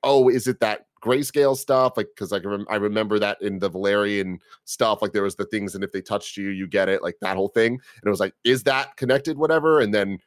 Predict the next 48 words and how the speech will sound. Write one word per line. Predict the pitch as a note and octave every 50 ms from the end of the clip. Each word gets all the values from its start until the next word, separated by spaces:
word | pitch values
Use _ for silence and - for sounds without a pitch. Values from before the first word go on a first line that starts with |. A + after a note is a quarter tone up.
| _ _ _ _ _ _ _ _ _ _ _
Andy | - A2+ A2 G2 G2+ F#2
taught | - G#2+ G#2 - G2+
me | G2+ G2 F#2
that, | F#2+ -
no, | G#2 G#2 G2 G2 F#2+ F#2+
the | F#2 - - G2+ G2 F#2+ F#2 - - _ _ _ _ _ _
seahorse | - - B2 B2 A2 G#2+ G#2 G#2
people's | - A2+ G#2+ G#2 G2+ -
name's | G#2 G2+ F#2+ E2 E2+
not | F#2 G2+ G2+ G#2 - -
<laughs> | - - - - _
Valerian. | A2 G#2+ G#2+ G#2+ G#2 G#2 G#2 G2+ G2+
It | G2 -
just | F#2+ - -
sounds | G2+ G2 F#2+ G2+ G2 G2+
like | G2+ F#2+ F#2+ -
it. | G#2+ - -
And | E2
it's | - -
like, | F2 E2+ -
that, | - G2 F2 F2 -
that | G#2+ A2 A2+
was | A2+ F#2
the | F#2 F2+
whole | E2+ E2+ -
thing. | F#2+ F#2 F#2 F2+ _ _ _ _ _ _
So | - - C3
now | C#3 D#3+ G3 A#3+
I'm | C4 G#3
looking | E3 C#3 B2 B2
at | A2 G2
this | G2+ F#2+ -
guy, | - B2+ C#3 D3+ C#3
and | A#2+ G#2 G#2 G#2
when | G#2 G#2
you | G2+ G2
see | - - D3+
the | C#3 B2
closer, | - C3+ B2 A#2+ - A2+ A2+ A2 - - _ _
closer | - A2+ A2 G#2+ - G2+
shots | - - A2 A2 G#2 -
of | F2+
his | E2+ - -
face, | - C3+ C#3 A#2 - - _ _ _ _ _ _ -
is | B2+ C#3 C#3+ G3+
it | G#3 C#3
just | G#2 C#3 D#3+ D#3+ - A#2
that | C3 C3 C3